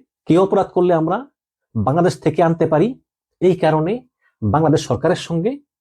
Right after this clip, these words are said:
সহযোগিতা আমাদের অব্যাহত রাখতে হবে। প্লাস বাংলাদেশ সরকারও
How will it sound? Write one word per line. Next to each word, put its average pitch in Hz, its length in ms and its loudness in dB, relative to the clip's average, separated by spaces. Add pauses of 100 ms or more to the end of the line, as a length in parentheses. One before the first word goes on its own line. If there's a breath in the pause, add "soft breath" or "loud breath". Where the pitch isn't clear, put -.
(420)
সহযোগিতা 131 580 0
আমাদের 131 260 0
অব্যাহত 101 220 -2
রাখতে - 240 -6
হবে। 82 180 -10 (500)
প্লাস 170 220 2 (640 soft breath)
বাংলাদেশ 160 320 0
সরকারও 185 300 0